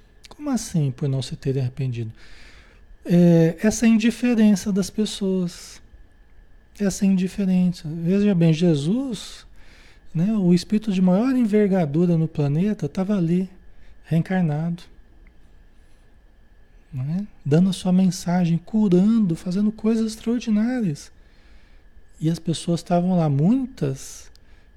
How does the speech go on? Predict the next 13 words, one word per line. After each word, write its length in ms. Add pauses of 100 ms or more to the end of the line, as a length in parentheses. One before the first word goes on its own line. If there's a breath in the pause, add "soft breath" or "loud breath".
(480)
indiferentes. 960 (960)
A 60
gente 300
toca 400
música 580
fúnebre, 580
você 240
não 120
chora. 460
A 40
gente 220
toca 320
música 400